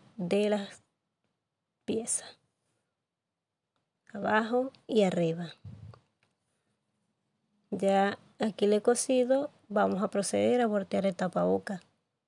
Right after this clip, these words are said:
Ya va agarrando forma, lo volteamos, planchamos bien, luego volteado para obtener una mejor forma de la tela.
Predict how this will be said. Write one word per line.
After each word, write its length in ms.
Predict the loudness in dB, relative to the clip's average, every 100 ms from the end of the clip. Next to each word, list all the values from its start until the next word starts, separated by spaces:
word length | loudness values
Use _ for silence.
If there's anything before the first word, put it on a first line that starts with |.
| -12
Ya 360 | 0 2 4 4
va 100 | 4
agarrando 380 | 4 2 0 -2
forma, 520 | -2 0 0 -4 -6 -6
lo 120 | -2
volteamos, 800 | 0 -2 -2 -2 -2 -4 -8 -16 -18 -20 _ _ _ _ _ _ _ _ _ _ -20 _ _ _ _ _ _ _ _ _ 2
planchamos 880 | 4 4 2 0 -2 0 0 -2
bien, 500 | -2 0 0 0 -4 -12 -8
luego 320 | -4 0 2
volteado 540 | 2 0 0 0 0
para 420 | -2 -6 -6 -8 -12 _ _ _ _ _ _ _
obtener 600 | -4 -2 0 0 0 -2 -4
una 220 | -4 0 0
mejor 300 | 0 -2 -2
forma 580 | 0 0 0 -4 -6 -14 _ _
de 160 | -6 -2
la 140 | -2
tela. 420 | 0 0 0 -2